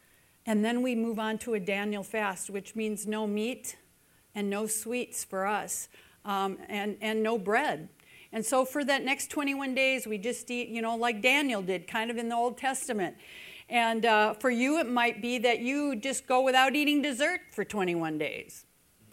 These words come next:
That might be your, what you feel God's leading you to do. Or maybe it's no chicken. Or maybe it's some other food or beef, you know, or, uh, it should be something, though, you normally would wanna eat. It shouldn't be like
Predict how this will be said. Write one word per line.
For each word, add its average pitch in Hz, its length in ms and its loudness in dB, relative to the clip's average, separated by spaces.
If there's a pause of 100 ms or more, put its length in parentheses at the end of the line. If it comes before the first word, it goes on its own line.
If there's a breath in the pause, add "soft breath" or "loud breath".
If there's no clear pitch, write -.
(320 soft breath)
That 214 240 2
might 262 220 2
be 294 100 0
your, 285 280 0 (460)
what 233 240 -2
you 240 120 -2
feel 254 200 -2
God's 240 280 2
leading 247 300 -2
you 247 160 -2
to - 120 -8
do. 196 160 -2
Or 208 120 0
maybe 262 360 0
it's 302 200 -4
no 269 380 0
chicken. 262 640 -2 (580 loud breath)
Or 254 200 6
maybe 277 560 4
it's - 360 4
some 285 260 6
other 311 360 6
food 240 380 4
or 196 160 2
beef, 302 420 -2
you 240 120 -2
know, 254 240 0
or, 196 400 2 (640 loud breath)
uh, 180 160 -2 (100)
it 208 220 -2
should 285 200 2
be 320 120 4
something, 285 400 2
though, 262 160 4
you 254 240 2
normally 240 920 0
would 233 220 2
wanna 226 300 2
eat. 320 400 -2
It 196 160 -4
shouldn't 226 340 -2
be 240 220 0
like 220 340 2